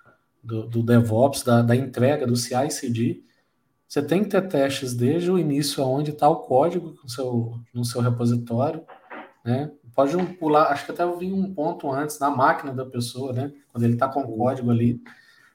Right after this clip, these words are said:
Speaker 1: até chegar ao ponto de entrega e, e, e continuar olhando pra ele depois que tá rodando, né?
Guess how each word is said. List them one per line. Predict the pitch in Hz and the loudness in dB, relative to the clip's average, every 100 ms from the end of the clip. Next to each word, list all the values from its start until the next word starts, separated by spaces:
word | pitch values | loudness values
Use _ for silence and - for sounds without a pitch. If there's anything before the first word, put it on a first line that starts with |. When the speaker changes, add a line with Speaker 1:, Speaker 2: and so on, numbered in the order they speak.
| _ | _
Speaker 1:
até | 120 123 147 160 | 2 4 2 2
chegar | - 202 160 | 0 -2 4
ao | 165 170 | 2 2
ponto | 147 147 147 | -2 -2 -4
de | 156 | -4
entrega | 175 135 131 139 151 143 - _ _ _ - | -6 -4 -4 -2 -4 -8 -16 _ _ _ -12
e, | 139 | -6
e, | 139 131 123 120 120 120 113 110 113 120 - _ _ _ _ _ | -4 -2 -2 0 4 4 4 -2 -8 -12 -20 _ _ _ _ _
e | 123 | -4
continuar | 120 135 - 151 135 131 147 151 143 147 | 0 0 0 0 2 4 4 4 0 -2
olhando | 151 135 147 147 | -2 -2 -2 -4
pra | 131 120 | 0 2
ele | 123 | 2
depois | - - 131 131 | 0 -6 -8 -8
que | - | -10
tá | - 127 | -2 -2
rodando, | 123 170 120 117 107 | 0 -2 2 0 0
né? | 117 | -8